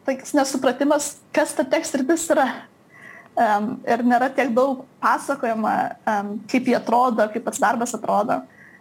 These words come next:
Ir aš manau, gal man pačiai, pavyzdžiui, patiko spręsti matematinės lygtis, tai man tas neatrodė nuobodu. Bet kam tai galbūt nėra labai įdomu, ir jie galvoja, kad, ah,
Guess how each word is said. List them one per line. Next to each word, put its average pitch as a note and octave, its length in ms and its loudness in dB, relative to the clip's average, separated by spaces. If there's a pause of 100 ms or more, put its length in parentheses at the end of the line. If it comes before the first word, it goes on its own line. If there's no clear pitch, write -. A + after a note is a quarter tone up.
(360)
Ir A3+ 240 0 (580)
aš C4 240 -2
manau, D4+ 240 4
gal D4 140 2 (420)
man C4+ 200 4
pačiai, C4 280 0
pavyzdžiui, A3+ 240 0
patiko G#3+ 340 -2
spręsti D4 320 -2
matematinės B3 540 -2
lygtis, A3+ 400 -2 (140)
tai C4 100 4
man B3 100 4
tas C4 140 -2
neatrodė A3+ 480 2
nuobodu. A#3+ 400 0 (500)
Bet A#3+ 160 -2
kam C4+ 300 0
tai C4 140 4
galbūt B3+ 260 0
nėra A3 160 4
labai A#3+ 260 0 (200)
įdomu, G#3+ 260 2
ir D4 100 2
jie C#4 60 2
galvoja, A#3+ 320 0
kad, G#3+ 220 -4
ah, B3+ 180 0